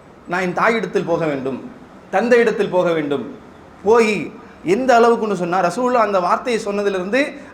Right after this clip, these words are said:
நான் அழுகிறேன், அழுகிறேன், கண்ணீர் வடிக்கிறேன். அதான் நிரூபிக்க இயலாத. இப்போ எப்படி நிரூபிக்கிறது? என் விஷயத்திலெல்லாம் அல்லாஹ் ரப்புல் ஆலமீன் திருக்குர்ஆன் வசனத்தை அருளுவானா? வஹி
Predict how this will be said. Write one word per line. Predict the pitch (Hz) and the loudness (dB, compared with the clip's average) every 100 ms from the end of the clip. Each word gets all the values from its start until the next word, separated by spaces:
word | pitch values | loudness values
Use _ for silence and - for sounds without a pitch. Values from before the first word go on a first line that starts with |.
| 160 | -6
நான் | 180 175 | -4 -2
அழுகிறேன், | 160 208 202 190 175 | 2 2 2 0 -2
அழுகிறேன், | 156 185 185 180 147 | -4 -4 -4 -4 -6
கண்ணீர் | 180 190 208 175 | -8 -4 -2 -2
வடிக்கிறேன். | 175 185 185 143 - - - - - - - - | -4 -4 -2 -4 -8 -18 -20 -20 -20 -20 -16 -4
அதான் | 240 | 0
நிரூபிக்க | 233 302 311 233 | 2 4 2 4
இயலாத. | 269 254 226 | 4 4 4
இப்போ | 214 220 214 | 2 2 2
எப்படி | 170 226 302 | 2 0 0
நிரூபிக்கிறது? | 269 302 269 202 202 151 - - - - - - | 0 0 0 0 -2 -4 -14 -20 -20 -20 -20 -10
என் | 175 233 | -6 -2
விஷயத்திலெல்லாம் | 247 233 320 302 294 285 311 | -2 -2 -4 0 2 4 2
அல்லாஹ் | 277 277 302 269 | 2 2 2 4
ரப்புல் | 254 262 254 | 2 0 0
ஆலமீன் | 247 240 269 302 - 254 | 0 0 -4 -6 -8 -8
திருக்குர்ஆன் | 269 - 311 311 | -6 -2 2 2
வசனத்தை | 277 277 277 277 | 0 -2 -2 -2
அருளுவானா? | 262 277 277 277 294 - - - - - - - - 147 | -2 0 0 0 -2 -6 -20 -20 -20 -20 -20 -20 -4 0
வஹி | 226 | 2